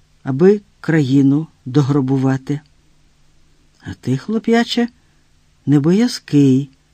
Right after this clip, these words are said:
Свиря з повагою. «Чи не обмовляєш правителів часом? Бо на дибі такі говірки враз кривавою юшкою вмиваються». «Не обмовляю.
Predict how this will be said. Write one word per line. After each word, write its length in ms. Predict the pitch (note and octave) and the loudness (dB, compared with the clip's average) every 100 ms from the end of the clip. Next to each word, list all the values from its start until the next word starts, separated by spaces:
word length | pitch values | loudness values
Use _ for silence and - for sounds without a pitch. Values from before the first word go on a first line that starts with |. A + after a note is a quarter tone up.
| _ _ - | _ _ -16
Свиря 560 | - C#3+ D3+ C#3 B2+ | -8 0 2 2 0
з 60 | - | -4
повагою. 800 | - D#3 C#3+ A#2+ A#2 A2+ A2+ B2+ _ _ _ _ _ _ _ _ | -2 0 0 -4 -4 -6 -6 -10 _ _ _ _ _ _ _ _
«Чи 380 | - E3 D3+ C#3+ _ _ _ _ _ _ _ - | 0 2 4 2 _ _ _ _ _ _ _ 2
не 180 | D3+ D3 | 4 4
обмовляєш 680 | A#2+ C3+ A#2 D3 C#4 C#4+ | 2 -2 -2 -2 0 -2
правителів 680 | - A#3 F#3 C3+ C#3 B2+ B2 | -2 -2 0 0 0 0 0
часом? 480 | - B2 A#2 A#2 A2+ _ _ _ _ _ _ _ _ _ _ _ | -4 -8 -8 -10 -12 _ _ _ _ _ _ _ _ _ _ _
Бо 280 | C3 D3 D3 | -2 4 6
на 220 | D3 D#3 | 6 6
дибі 460 | E3 D3 D#3 D3 G3 | 2 2 2 2 -2
такі 600 | F#3+ F3 E3+ D3 F3 G3 - | -2 -6 -2 0 2 2 -4
говірки 720 | B2+ D3+ D3+ C3+ - D3+ F#3 A3 _ _ _ - | -4 0 0 0 -2 -2 0 -2 _ _ _ -10
враз 720 | C3 D#3 E3 D3 E3+ - - _ _ _ _ _ - | -4 0 0 0 -4 -10 -20 _ _ _ _ _ -6
кривавою 640 | F3 G3 F3+ C3 C#3 D#3 | 0 2 2 2 2 2
юшкою 480 | F3+ D3 - C#3 C3 | 2 0 -2 0 2
вмиваються». 800 | C3 C#3+ C#3+ A#2+ A#2 - B2+ C3 _ _ _ _ _ _ _ _ _ - | 2 2 0 -2 -6 -8 -10 -10 _ _ _ _ _ _ _ _ _ -4
«Не 220 | C3+ D3 | 2 4
обмовляю. 840 | D3+ C#3+ E3 D#3+ D#3+ C#3 A#2 G#2+ | 4 2 0 0 0 0 -2 -4